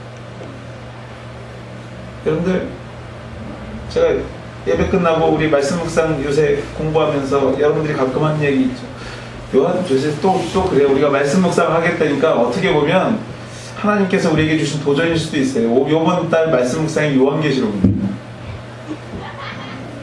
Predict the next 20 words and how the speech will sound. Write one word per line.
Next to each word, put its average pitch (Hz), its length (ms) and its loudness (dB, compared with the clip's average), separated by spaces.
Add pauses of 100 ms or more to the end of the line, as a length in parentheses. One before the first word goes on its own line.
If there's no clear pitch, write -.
사실 175 320 -4
정말 165 260 4
피하고 208 300 4
싶은 185 280 2
책 - 180 -2
중에 170 220 2
하나죠, 143 400 4
여러분들 113 360 2
읽을 131 220 2
때. - 160 0 (2500)
그래서 185 380 4 (400)
여러분들하고 175 540 2 (100)
나누다 165 380 2
보면 143 520 2 (140)
다들 147 420 2 (640)
"목사님, 156 420 0
무슨 151 200 -2
얘기인지 156 260 0
잘 143 120 4
모르겠어요." 113 640 0